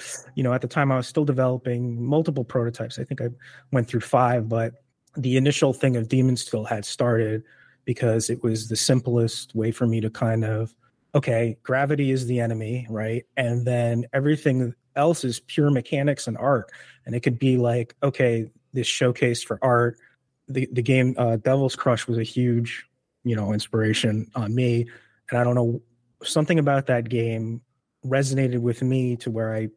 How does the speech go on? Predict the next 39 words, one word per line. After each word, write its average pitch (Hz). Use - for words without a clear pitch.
thought 117
I 120
could 113
attempt -
to 120
pay 120
homage 120
to 113
this 107
in 117
a, 113
in 117
a 117
respectful 113
way 113
and, 110
you 131
know, 110
create, 113
create 127
something 120
meaningful, 135
because 117
I 117
was, 120
you 151
know, 127
the 131
idea 143
was 131
like, 120
I, 139
I 139
need 160
to 160
scope -
down 123
enough 131
that 120